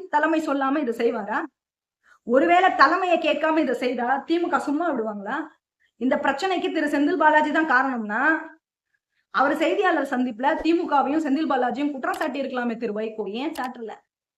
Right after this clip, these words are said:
திரு செந்தில் பாலாஜி உங்க கட்சியில இருந்தவங்களை திமுகவுக்கு கூட்டிட்டு போனார் அப்படின்னா எதுக்காக கூட்டிட்டு போறாரு? மேற்கு மாவட்டத்துல திமுகவுக்கு இன்னும் வலு சேர்க்கணும்,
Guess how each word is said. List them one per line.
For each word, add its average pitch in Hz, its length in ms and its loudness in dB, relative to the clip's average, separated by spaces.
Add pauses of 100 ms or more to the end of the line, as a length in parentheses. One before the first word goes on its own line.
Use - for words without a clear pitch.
(480)
திரு 233 160 0
செந்தில் 262 320 -2
பாலாஜி 254 520 0
உங்க 233 180 -4
கட்சியில 233 380 -2
இருந்தவங்களை 247 480 -4
திமுகவுக்கு 294 520 -2
கூட்டிட்டு 240 420 -6
போனார் 240 360 -6
அப்படின்னா 202 440 -10 (540)
எதுக்காக 370 400 4
கூட்டிட்டு 277 340 -6
போறாரு? 220 340 -6 (540)
மேற்கு 415 420 2
மாவட்டத்துல 294 580 0
திமுகவுக்கு 311 600 0
இன்னும் 330 360 -2
வலு 277 260 0
சேர்க்கணும், 220 600 -4